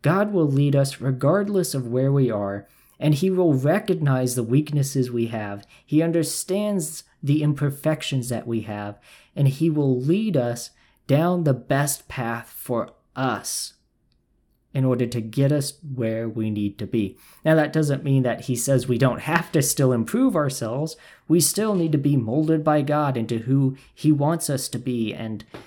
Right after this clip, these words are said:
and find God's will for our life so that we can walk in accordance with that. But God isn't going to wait for us to get to that point before he will begin leading us. He looks at where we're at,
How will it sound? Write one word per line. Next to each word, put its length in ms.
and 220
find 500
God's 380
will 180
for 300
our 80
life 320
so 180
that 220
we 100
can 240
walk 420
in 140
accordance 640
with 280
that. 380
But 160
God 200
isn't 220
going 280
to 100
wait 340
for 240
us 140
to 100
get 260
to 80
that 280
point 440
before 380
he 140
will 160
begin 680
leading 400
us. 320
He 180
looks 360
at 220
where 280
we're 200
at, 460